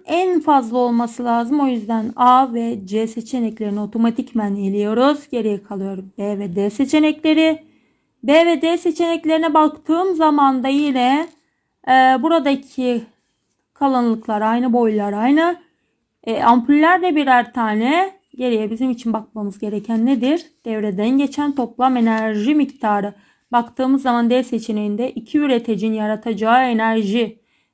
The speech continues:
ve oluşturulabilecek akım tabii ki de daha fazladır. Ampulün de daha parlak yanmasını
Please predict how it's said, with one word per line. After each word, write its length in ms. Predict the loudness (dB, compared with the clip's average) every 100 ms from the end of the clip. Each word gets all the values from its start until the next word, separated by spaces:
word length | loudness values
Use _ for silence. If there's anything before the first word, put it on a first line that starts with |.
| -4
ve 240 | 2 2
oluşturulabilecek 1120 | 2 0 -2 -4 -4 0 0 0 0 0 -4 -6 -14
akım 460 | -12 -4 -2 -2 -6
tabii 280 | -4 -2 -2
ki 180 | -6 -6
de 420 | -2 0 0 -2 -8 _ _ _ _ -6
daha 220 | -2 -2
fazladır. 800 | 2 2 2 0 0 2 0 -2 _ _ _ _ -10
Ampulün 760 | 2 4 4 0 -4 -4 -6
de 320 | -2 -2 -2 -6 -12
daha 300 | -2 0 0
parlak 440 | 0 -2 -2 -8 -4
yanmasını 840 | -2 0 -2 -6 -6 -2 -2 -4